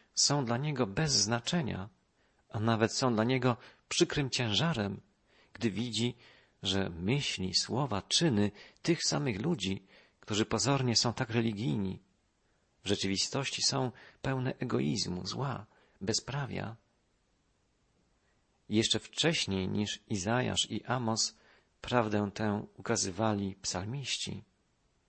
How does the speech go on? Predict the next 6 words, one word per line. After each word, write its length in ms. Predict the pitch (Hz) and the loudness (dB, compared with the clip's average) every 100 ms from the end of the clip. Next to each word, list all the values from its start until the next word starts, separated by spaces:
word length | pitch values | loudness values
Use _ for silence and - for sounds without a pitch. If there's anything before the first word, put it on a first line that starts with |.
| _ - | _ -6
Na 160 | 101 | -4
przykład 460 | 98 120 - 113 - - - - | 2 2 2 -2 -4 -20 -20 -12
współczesny 680 | - - 110 - 135 - 113 | -8 -2 0 4 4 4 4
Dawidowi 600 | 107 101 101 131 110 - | 4 4 2 2 0 -2
Asaf 500 | 127 - 120 - - _ _ _ - | 0 2 0 -4 -12 _ _ _ -16
wołał, 600 | 87 120 117 104 113 | 0 4 6 6 4